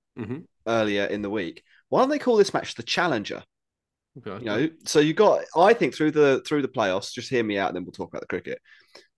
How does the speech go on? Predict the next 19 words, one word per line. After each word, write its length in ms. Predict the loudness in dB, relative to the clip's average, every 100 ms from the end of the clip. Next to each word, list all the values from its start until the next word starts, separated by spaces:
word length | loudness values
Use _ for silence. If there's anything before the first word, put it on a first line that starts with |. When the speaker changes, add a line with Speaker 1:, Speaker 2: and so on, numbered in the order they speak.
| _
Speaker 2:
Showdown 760 | 0 4 6 6 2 0 -2 -6
between 260 | -4 -4
first 260 | 0 -2 -2
and 80 | -8
second. 420 | -8 -8 -10 -10 -8
That's 160 | -8
your 80 | -8
first 320 | -4 -2 -2
game. 280 | -6 -6 -8 -10
Replace 360 | -8 -6 -6
Speaker 1:
Mm-hmm. 100 | -6
Speaker 2:
Qualifier 340 | -6 -4 -6 -4
one. 280 | -4 -6 -10 _
Eliminator, 640 | -2 2 2 0 -4 -4 -6
keep 160 | -6
the 60 | -6
same. 400 | -6 -6 -6 -10 _ _ _ _
Challenger. 540 | -2 0 0 -4 -6 -8 _ _ _ _ _ _
Speaker 1:
Hmm. 200 | -16 -14